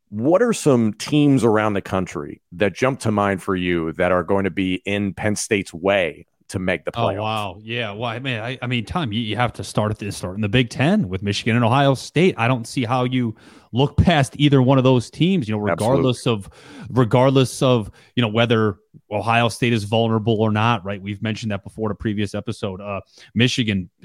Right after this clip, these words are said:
Speaker 2: again, we've talked about this. They know exactly who they are. They know exactly who they're supposed to be. They're gonna cont-, you have to assume they're gonna continue to build off of that and be the same team they were this year. Um, I mean, outside of that,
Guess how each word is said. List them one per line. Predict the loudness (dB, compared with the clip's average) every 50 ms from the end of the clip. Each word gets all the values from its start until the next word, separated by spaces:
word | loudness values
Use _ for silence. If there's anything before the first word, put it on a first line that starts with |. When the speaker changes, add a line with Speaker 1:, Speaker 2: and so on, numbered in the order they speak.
| -18 -14
Speaker 2:
again, | -12 -10 -4 -2 0 0 0 -2
we've | -2 -4 -6
talked | -2 0 0 0 0 0
about | -4 -4 -2 0
this. | -2 -2 -2
They | -2 -4
know | -4 -4 -4
exactly | -6 -6 -4 0 0 0 0 -2 -4 -4
who | -2 -2 -2 0
they | 0 0 0
are. | 0 0 0 0
They | -2 -4
know | -6 -6 -6
exactly | -8 -10 -8 -6 -6 -6 -6 -6 -6 -6
who | -4 -4
they're | -2 -4 -4
supposed | -6 -6 -6 -2 -2 -2 -2 -4
to | -8
be. | -4 -2 -2 0
They're | 0 0
gonna | 0 0 -2
cont-, | -2 -4 -12 -10 -6
you | -2 -2
have | -2 -2
to | -4 -10
assume | -6 0 2 4 4
they're | 4 2
gonna | 0 -2 -6
continue | -8 -6 -2 0 0 0
to | 0 0
build | 2 4 4 4 4 4
off | 2 0 0 -4
of | -8 -2
that | 0 0 0 0 0 -4 -10 -14 -6 -4
and | 0 0
be | 0
the | 0 0
same | 0 0 2 2 2 2
team | 2 2 2 4 4
they | 4 4 2
were | 2 2 4 4 4 2 0 -4 -20 -20 _ _ -14
this | -6 -2 -2 -2 -2 -4 -6
year. | -6 -6 -8 -8 -12 -16 -20 -20 -16 -8 -2
Um, | 0 0 2 2 2
I | 2
mean, | 4 2 2 2
outside | 2 2 2 2 0 -4 -6 -2 0 2 2 4 2
of | 2 0 0
that, | -2 -2 0 -2 -2